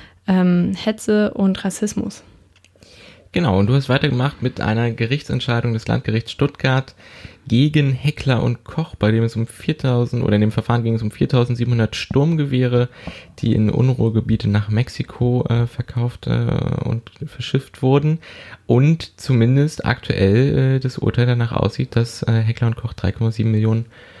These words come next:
Speaker 2: Euro Strafe zahlen muss. Noch ist das Urteil nicht rechtskräftig, aber wir sind mal gespannt, ähm, wie es da weitergeht.
Speaker 1: Genau, und dann kam es zum, oder kamen wir zum A-R-D-Framing-Manual,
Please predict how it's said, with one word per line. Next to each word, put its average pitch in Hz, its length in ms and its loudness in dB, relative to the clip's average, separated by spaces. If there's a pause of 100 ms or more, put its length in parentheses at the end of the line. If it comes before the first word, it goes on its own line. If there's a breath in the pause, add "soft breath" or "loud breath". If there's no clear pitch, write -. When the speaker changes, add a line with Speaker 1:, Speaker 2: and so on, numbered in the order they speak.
(200 loud breath)
Speaker 2:
Euro 107 280 0
Strafe - 540 -2
zahlen 92 380 2
muss. 127 440 2
Noch 123 220 2
ist 123 140 -2
das - 160 -6
Urteil - 340 0
nicht 113 220 -2
rechtskräftig, - 760 -2
aber 98 160 2
wir 101 80 0
sind 113 160 -2
mal 117 200 2 (460 loud breath)
gespannt, - 840 -2
ähm, 131 520 0 (500 soft breath)
wie 131 80 -2
es - 120 -6
da - 100 -2
weitergeht. - 460 -6 (440 soft breath)
Speaker 1:
Genau, 233 300 4
und 196 160 0
dann 208 240 4
kam 196 340 0
es 196 240 -4
zum, 185 540 0
oder 180 320 -2
kamen 196 320 0
wir 220 160 2
zum - 160 -4
A-R-D-Framing-Manual, 247 1300 0